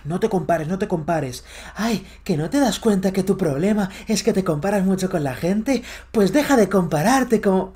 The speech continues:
Como si fuese tan fácil dejar de compararse. A ver,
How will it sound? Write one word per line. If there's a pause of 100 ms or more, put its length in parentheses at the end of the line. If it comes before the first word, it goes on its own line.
(120)
Como
si
fuese
tan
fácil
dejar
de
compararse. (200)
A
ver,